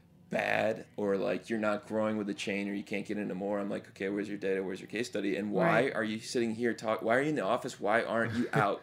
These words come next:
Speaker 2: Right.
Speaker 1: selling your product? Like, nobody
Speaker 2: Yep.
Speaker 1: else is gonna do it for you."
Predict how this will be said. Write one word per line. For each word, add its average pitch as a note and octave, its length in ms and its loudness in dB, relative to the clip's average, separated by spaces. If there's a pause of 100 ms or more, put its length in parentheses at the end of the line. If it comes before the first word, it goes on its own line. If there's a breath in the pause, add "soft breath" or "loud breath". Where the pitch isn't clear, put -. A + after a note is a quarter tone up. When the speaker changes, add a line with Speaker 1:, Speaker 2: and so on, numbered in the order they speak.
(140)
Speaker 2:
Right. F3 240 6
Speaker 1:
selling C#3 260 8
your B2 140 2
product? C#3+ 340 2
Like, G#2+ 100 -2
nobody C3+ 340 4
Speaker 2:
Yep. D#3 100 6
Speaker 1:
else D#3 140 2
is D#3+ 80 -4
gonna D#3+ 180 -2
do G2+ 240 -2
it C3 80 -2
for F3 240 0
you." G3+ 180 -2